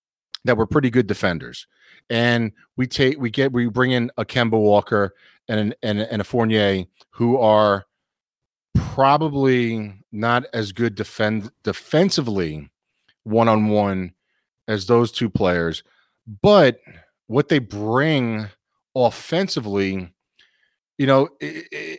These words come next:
these, the offense and defense go hand in hand. So <clears throat> these two cats are gonna be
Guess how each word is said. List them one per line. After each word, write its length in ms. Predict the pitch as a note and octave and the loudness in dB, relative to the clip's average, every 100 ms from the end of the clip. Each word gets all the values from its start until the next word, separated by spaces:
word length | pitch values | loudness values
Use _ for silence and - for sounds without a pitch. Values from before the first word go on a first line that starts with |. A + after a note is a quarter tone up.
| - | -12
these, 320 | C3+ C#3+ C#3+ | -4 -4 -4
the 140 | F3 - | -10 -4
offense 340 | D#3 F3+ F#3+ - | 2 2 2 0
and 120 | B2 | 0
defense 320 | C3 C3 A2+ | 0 0 0
go 120 | - | 0
hand 240 | G2+ A2 G2+ | 2 2 0
in 60 | |
hand. 320 | F#2 B2 A2+ G2 | 0 0 0 2
So 340 | A#2 G#2 G#2 - G#2 | 2 2 2 -4 -4
<clears throat> 200 | - C#3 | -4 0
these 200 | E3 G#3 | 2 2
two 180 | - F3+ | 0 0
cats 420 | C#3+ A2+ G#2+ - - - - A#2+ | 2 2 2 -4 -18 -20 -6 0
are 100 | A#2 | 2
gonna 180 | B2+ | 2
be 340 | A2+ A#2+ A2 | 2 2 0